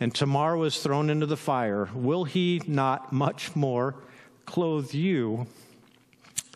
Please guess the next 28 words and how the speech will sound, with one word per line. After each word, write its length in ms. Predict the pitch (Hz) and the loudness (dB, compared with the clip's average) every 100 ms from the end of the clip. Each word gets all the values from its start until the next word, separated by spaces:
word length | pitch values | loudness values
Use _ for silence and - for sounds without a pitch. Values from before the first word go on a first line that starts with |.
| - _ | -20 _
you 160 | 123 131 | -2 0
of 100 | 123 | 0
little 220 | 127 131 | 0 -2
faith?" 520 | - 120 104 85 - - - - - 123 | -2 -2 0 -2 -8 -20 -18 -10 -8 0
And 140 | 151 | 2
again, 180 | 156 170 | 2 2
this 140 | 165 | 0
faith 380 | - 185 175 - | 0 0 0 -2
is, 240 | - 151 185 | -2 -2 0
it's 200 | 160 - | -2 0
not 380 | 147 165 190 160 | 2 2 0 0
in 400 | 143 139 123 123 | 0 0 -2 0
God's 300 | 131 135 127 | 0 0 -2
existence, 760 | 113 131 123 - 101 - - - - _ _ _ _ _ - - | -2 -2 -2 -2 -2 -2 -6 -10 -20 _ _ _ _ _ -16 -6
but 120 | 104 | -4
it's 160 | 113 151 | -2 0
in 100 | 143 | 2
his 160 | 123 | 2
love 220 | 117 117 113 | 0 0 0
for 80 | |
you. 100 | 110 | -2
Do 140 | 104 117 | 0 0
you 180 | 151 139 | 0 -2
believe 540 | 131 139 135 147 127 | -2 0 2 0 -2
that 100 | 117 | -4
God 240 | 117 117 | -2 -2
loves 300 | 110 110 101 | 0 -2 -2
you? 240 | 101 78 | -4 -4